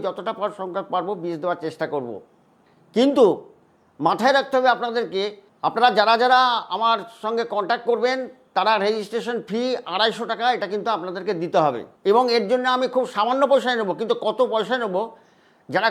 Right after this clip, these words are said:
কন্ট্যাক্ট করবেন, তারা আমার সঙ্গে আলোচনাতেই জানতে পারবেন। মাথায় রাখবেন, আগামী চব্বিশে আগস্ট রবিবার, আগামী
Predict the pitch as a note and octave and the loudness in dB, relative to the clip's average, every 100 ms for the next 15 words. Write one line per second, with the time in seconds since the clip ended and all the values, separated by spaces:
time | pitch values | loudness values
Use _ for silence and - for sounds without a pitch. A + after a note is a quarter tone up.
0 | A3+ A3+ A#3+ B3 A#3+ A3+ B3+ A#3 G#3+ A3 | 0 2 0 0 -2 0 0 0 2 0
1 | G#3 - _ _ - F3 G#3+ G#3+ A#3 G3+ | -2 -8 _ _ -2 0 0 -2 -2 0
2 | G3 G3 G#3 A#3+ F#3+ E3+ D3 B2+ G#2+ F2 | -2 -2 0 0 0 0 -2 -4 -10 -16
3 | _ _ - D#3+ G3 A3 B3+ A#3+ F#3 G3 | _ _ -2 2 2 4 4 4 2 0
4 | G#3+ - _ _ _ _ - D3+ F#3 A3+ | -2 -14 _ _ _ _ -6 -2 2 2
5 | A#3+ B3+ B3 A#3 F#3+ A3+ - B3 G#3 G#3 | 2 -2 2 2 2 -4 -2 2 2 4
6 | A#3+ A#3 G3+ G3 G3+ G#3 D3 G#2 - _ | 0 0 -2 2 4 6 4 2 -12 _
7 | _ _ _ _ - C#3+ E3+ G#3 A3+ | _ _ _ _ -6 -2 0 2 2